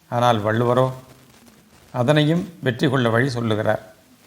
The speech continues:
"ஊழையும் முப்பக்கம் காண்பர் உலைவின்றித் தாழாது உயற்றுபவர்" குறள் என்கின்றார்.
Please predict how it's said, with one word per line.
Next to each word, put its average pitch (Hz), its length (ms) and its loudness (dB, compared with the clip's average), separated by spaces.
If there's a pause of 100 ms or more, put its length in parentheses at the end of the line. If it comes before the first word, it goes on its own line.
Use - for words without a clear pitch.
(2500)
"ஊழையும் 143 640 4
முப்பக்கம் 147 600 0
காண்பர் 143 420 0 (640)
உலைவின்றித் 147 680 2
தாழாது 131 800 2
உயற்றுபவர்" 143 760 0 (1080)
குறள் 117 320 0 (2250)
என்கின்றார். 113 560 2